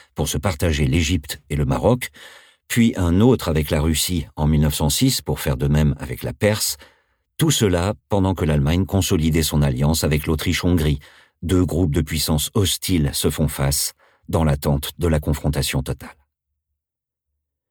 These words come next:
Il faut également souligner ici le poids évident des retournements démographiques. Les principaux États-nations ouest-européens ont certes depuis plusieurs siècles des populations du même ordre.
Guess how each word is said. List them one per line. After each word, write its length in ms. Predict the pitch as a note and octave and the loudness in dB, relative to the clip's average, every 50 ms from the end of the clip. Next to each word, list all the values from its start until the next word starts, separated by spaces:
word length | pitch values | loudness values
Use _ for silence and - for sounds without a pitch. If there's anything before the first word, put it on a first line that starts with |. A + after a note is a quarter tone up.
| _ _ _ - - - - | _ _ _ -20 -18 -8 -6
Il 100 | - - | -4 -2
faut 140 | - E3 D3 | 0 0 2
également 360 | C3+ G#2+ F#2+ F2+ F#2 A2 B2+ | 2 4 4 4 4 4 2
souligner 380 | A#2+ - F2+ E2 E2 F2+ G2 G2 | 2 0 0 0 0 2 2 2
ici 300 | F2 D2 - - C3 A#2 | 0 0 0 2 2 4
le 140 | F2 C#2+ C#2 | 4 2 0
poids 260 | - - F#2+ F2+ D2+ | 0 0 2 2 2
évident 460 | C#2+ C#2+ C#2 D#2 E2 D#2+ G#2 G#2 F#2+ | 2 2 0 0 0 2 2 2 2
des 120 | D2+ C#2+ | 2 2
retournements 580 | C2 D2+ D#2+ D2 - C#2+ C#2+ D#2 D2+ E2 F#2+ F#2+ | 2 0 0 0 0 0 2 2 4 4 4 2
démographiques. 800 | D#2+ F2+ E2+ F2 D#2+ D2+ D2 D2+ D2+ - F2 D2+ - - - _ _ _ _ _ _ _ _ _ _ _ _ | 2 2 2 2 2 2 0 0 -2 -4 -6 -8 -8 -12 -20 _ _ _ _ _ _ _ _ _ _ _ _
Les 120 | - D2 | -6 -4
principaux 480 | D2+ - G#2 A2 - - F#2 - F2+ F2 | -2 0 0 0 0 -2 -2 -2 -2 0
États-nations 680 | C#2+ D2 C#2+ - C#2 C2 C2+ C#2 - - - D2+ C2+ | 0 0 0 0 0 0 0 -2 -2 0 0 0 0
ouest-européens 840 | B1 D2+ E2+ D2+ - - D2+ C#2+ C2 C2 - C2 C2+ D2 F#2 G#2 G#2 - - - - - - - - | 2 2 0 0 0 -2 -2 0 0 0 0 0 0 2 2 2 0 -2 -6 -12 -20 -20 -20 -8 -2
ont 160 | D#2+ D#2+ D#2 | 0 0 0
certes 420 | - - - G#2 F#2+ - - - D2 | 0 0 0 0 0 -2 -4 -4 -4
depuis 380 | B1+ C2+ C#2 - - C2+ C2 | -2 -2 -4 -4 -4 -6 -6
plusieurs 420 | - - F#2+ F2+ D2 D2+ C#2 C2+ - | -4 -2 -2 0 0 0 0 0 0
siècles 440 | - G2 F#2+ F#2+ - - E2+ - - - | 0 0 0 0 0 0 -2 -2 -2 -4
des 160 | D2 D2 E2 | -2 -2 -2
populations 600 | D2+ - D#2 - F2+ D#2+ D#2 D2+ - - G2 F2+ | 0 -2 -2 0 0 2 2 2 2 0 0 0
du 100 | D#2 E2 | 2 2
même 220 | D#2+ D#2 D2+ D2 | 2 4 4 2
ordre. 320 | C2+ - - - - - | 2 0 -4 -8 -12 -14